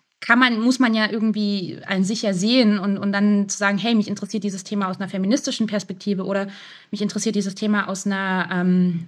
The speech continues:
Antirassismus-, also, äh, äh, äh, äh, äh, T-, T-, Perspektive“, Entschuldigung, dass ich jetzt so ins Stottern gekommen bin,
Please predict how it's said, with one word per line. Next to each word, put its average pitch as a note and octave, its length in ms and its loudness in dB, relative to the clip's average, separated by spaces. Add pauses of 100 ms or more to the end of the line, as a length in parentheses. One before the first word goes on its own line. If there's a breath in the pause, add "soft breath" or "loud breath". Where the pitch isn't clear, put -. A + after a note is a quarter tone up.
Antirassismus-, G3 1000 -2
also, F#3 260 -2
äh, F#3+ 180 -2
äh, F3+ 380 -4
äh, F3 140 -10
äh, A#2+ 200 -12
äh, - 380 -18 (680)
T-, G3 320 -2
T-, G3+ 320 -4 (480)
Perspektive“, G3+ 640 0
Entschuldigung, F#3 340 -2
dass F3 80 -4
ich F3+ 40 -2
jetzt E3+ 100 -2
so F3+ 40 0
ins E3+ 100 0
Stottern G3 240 -2
gekommen E3+ 260 -2
bin, G3 180 0